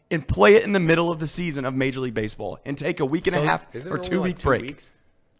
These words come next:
Speaker 2: What?
Speaker 3: Isn't it, how long is this thing?
Speaker 2: Yeah, it'll, it'll
Speaker 3: It's, like,
Speaker 2: end.
Speaker 3: two weeks,
Speaker 2: Yeah,
Speaker 3: isn't it?
Speaker 2: it's, it,
Speaker 1: Well,
Speaker 2: it's
Speaker 1: they
Speaker 2: not
Speaker 1: play
Speaker 2: like
Speaker 1: preliminary games and stuff, do they not?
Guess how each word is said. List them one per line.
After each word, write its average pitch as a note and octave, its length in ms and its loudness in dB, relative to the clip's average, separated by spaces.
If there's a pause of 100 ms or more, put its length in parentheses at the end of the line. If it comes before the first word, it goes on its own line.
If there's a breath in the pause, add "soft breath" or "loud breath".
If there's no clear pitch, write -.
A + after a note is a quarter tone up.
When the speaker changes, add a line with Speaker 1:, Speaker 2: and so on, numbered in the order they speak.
(180)
Speaker 2:
What? G#2 240 -18 (340)
Speaker 3:
Isn't E3+ 140 -14
it, - 100 -14
how F#3+ 180 0
long G3 180 2
is D#3+ 100 -6
this G2+ 160 -18
thing? - 180 -20 (1000)
Speaker 2:
Yeah, C3+ 160 -4
it'll, C#3 240 -2
it'll C#3 180 -4
Speaker 3:
It's, - 80 -8
like, G3+ 120 2
Speaker 2:
end. A#2+ 40 -10
Speaker 3:
two F#3+ 140 2
weeks, F#3 320 -4
Speaker 2:
Yeah, C#3 80 -6
Speaker 3:
isn't A2 100 -8
it? G#2 60 -12
Speaker 2:
it's, - 160 -16
it, B2+ 80 -14
Speaker 1:
Well, A#2+ 80 -8
Speaker 2:
it's C3 140 -2
Speaker 1:
they F3 100 10
Speaker 2:
not - 80 -2
Speaker 1:
play E3+ 100 6
Speaker 2:
like C#3+ 100 2
Speaker 1:
preliminary C3+ 520 0
games A#2 300 -2
and G#2+ 80 -8
stuff, B2 200 -2
do - 80 -6
they G#2 120 0
not? A2 300 -4